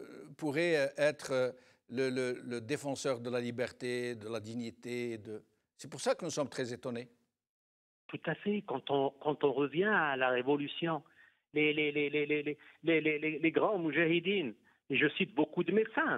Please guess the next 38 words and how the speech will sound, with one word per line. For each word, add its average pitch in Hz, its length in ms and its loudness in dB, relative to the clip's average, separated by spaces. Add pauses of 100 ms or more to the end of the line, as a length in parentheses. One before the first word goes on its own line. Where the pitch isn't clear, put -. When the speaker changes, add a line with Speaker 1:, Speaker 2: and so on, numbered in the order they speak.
Speaker 2:
dans, 127 160 2 (800)
dans 156 160 6
Lamine 175 360 4
de - 120 0
Barine, 208 360 4 (140)
docteur 147 240 4 (100)
Lamine 143 280 4
de - 20 6 (100)
Barine, 202 380 2 (100)
dans 131 120 4 (100)
Speaker 1:
Oui. 127 100 -4 (120)
Speaker 2:
docteur 180 340 2
Lamine 165 340 4
Khan, 269 180 2 (100)
que 143 120 -2
nous 139 140 2
venons 160 240 4
de 190 40 0 (120)
perdre, 233 220 2 (100)
Speaker 1:
Oui. 123 100 -6
Speaker 2:
euh, 123 380 -6 (100)
récemment. 226 480 2 (580)
Euh, 135 540 4
docteur 165 300 4
Speaker 1:
Cholet, 247 400 6
Speaker 2:
Talb 214 160 2 (100)
Speaker 1:
Cholet. 226 280 4
Speaker 2:
Ibrahimi. 220 460 0 (760)
Speaker 1:
Professeur 165 400 4
Speaker 2:
Professeur - 20 2 (200)
Speaker 1:
Cholet. 294 140 2
Speaker 2:
Cholet. 233 320 0 (180)
Speaker 1:
Oui. 269 100 -4 (180)
Speaker 2:
Professeur 202 420 2 (140)
Grango, 285 400 4 (260)
professeur - 380 4
Speaker 1:
Oui. - 80 -14
Speaker 2:
Colonna. 302 400 2